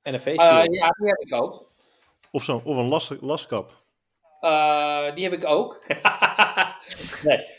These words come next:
Speaker 2: wat ik heb is een masker met een, eh, verwisselbaar, eh, koolstoffiltertje erin.
Speaker 3: Oké. We krijgen nu trouwens een, eh, een bericht. We moeten alleen luisteren naar experts. Jullie zouden in gesprek moeten gaan met Peter Borger.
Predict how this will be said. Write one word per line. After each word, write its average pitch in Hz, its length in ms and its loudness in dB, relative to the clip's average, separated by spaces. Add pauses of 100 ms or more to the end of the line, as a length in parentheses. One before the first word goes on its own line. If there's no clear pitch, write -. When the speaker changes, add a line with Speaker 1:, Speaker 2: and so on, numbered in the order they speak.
(140)
Speaker 2:
wat 175 140 6
ik 208 120 4
heb 196 380 2
is 165 180 -2
een 170 140 -2
masker 175 400 0
met 151 180 -4
een, 147 160 -6
eh, 147 160 -2
verwisselbaar, 143 960 -4
eh, 127 360 -2
koolstoffiltertje 139 840 -8
erin. 107 200 -16 (2000)
Speaker 3:
Oké. 95 460 -6 (420)
We - 80 -14
krijgen 131 200 4
nu 127 80 2
trouwens 131 260 2
een, 127 160 -2
eh, 127 60 0
een 131 120 -2
bericht. 135 340 -6
We 120 100 -8
moeten 127 280 -6
alleen 135 240 0
luisteren 135 360 2
naar 120 80 -4
experts. 160 520 2
Jullie 135 160 -2
zouden 131 240 2
in 123 60 -2
gesprek 135 280 -4
moeten 123 180 -4
gaan 123 160 0
met 120 140 -6
Peter 127 320 -2
Borger. 107 460 -2